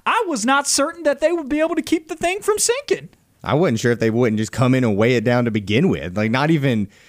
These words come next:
Speaker 2: not even try to, like, m-, halfway stop the leak, but I feel like they might even make it worse, and they would just be a lead ball or a cannonball sitting on there just sinking it down to the depths.
Speaker 1: And Auburn had a lot of holes on their offensive line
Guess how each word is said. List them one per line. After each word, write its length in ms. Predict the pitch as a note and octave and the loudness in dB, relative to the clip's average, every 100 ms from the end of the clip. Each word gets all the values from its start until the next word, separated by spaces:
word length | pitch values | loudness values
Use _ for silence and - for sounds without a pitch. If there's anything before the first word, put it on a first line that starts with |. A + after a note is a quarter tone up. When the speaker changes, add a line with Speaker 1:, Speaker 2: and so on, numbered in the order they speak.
| _ C3 | _ -2
Speaker 2:
not 100 | F3+ | 0
even 160 | D3+ | 0
try 180 | B2+ D3+ | 0 0
to, 60 | C#3 | 2
like, 200 | A2 F2+ | 0 0
m-, 340 | G#2 G2+ G2+ _ _ - | 0 0 -2 _ _ -18
halfway 680 | - C3 D#3+ - A#2+ F#2 E2+ | -6 -4 -4 -2 0 0 -4
stop 400 | - A#2+ F#2 G2+ | -4 -2 -2 -4
the 80 | |
leak, 320 | F2 F2+ F2 - | -6 -4 -6 -4
but 140 | G2+ | -4
I 80 | G2+ | -2
feel 160 | E3+ A#2+ | -2 -2
like 160 | A2+ | 0
they 100 | C3 | 0
might 240 | C#3 A2+ A#2 | 2 2 0
even 200 | A#2 A#2+ | 2 0
make 180 | A#2+ A2+ | 0 0
it 60 | |
worse, 340 | F#2 A2+ D3+ A#2+ | 0 2 0 0
and 160 | G2+ | 0
they 80 | A2 | 2
would 140 | B2 | 2
just 200 | A2 A2+ | 0 -2
be 200 | F2+ A#2 | 0 0
a 40 | G#2+ | 0
lead 380 | G2 A2+ A2+ G2 | 0 0 0 -2
ball 380 | F2+ B2+ C3+ | -2 0 2
or 80 | G2+ | 0
a 60 | G2 | -2
cannonball 480 | C#3 F3+ D3+ A2+ A2+ | 0 0 2 2 0
sitting 340 | - C3 B2 | 0 -2 2
on 160 | A#2 G#2+ | 0 2
there 220 | G#2+ C3 | 0 0
just 320 | G#2+ F#2 - _ _ _ | 0 -4 -6 _ _ _
sinking 920 | - - - F2 G2+ A2 A2+ G#2+ B2 | -20 -20 -10 -6 -2 -2 -4 -4 -6
it 120 | B2 A#2+ | -6 -6
down 260 | A#2+ B2+ | -6 -4
to 60 | B2 | -6
the 100 | D3+ | -6
depths. 600 | B2 G2+ D#2+ - - - | -2 -2 -4 -12 -14 -2
Speaker 1:
And 100 | E3+ | 0
Auburn 220 | A3 E4 | 0 0
had 160 | B3 G3 | 0 0
a 40 | |
lot 240 | D#3 F3+ A#3+ | 0 2 2
of 80 | |
holes 320 | A#3+ A#3+ D#4 G3 | 2 2 2 0
on 100 | D#3+ | 2
their 140 | D3+ | 2
offensive 480 | C3+ C3+ E3 C#3+ C#3+ | 2 0 -4 -4 -2
line 340 | C#3 D#3+ E3 | 0 0 -2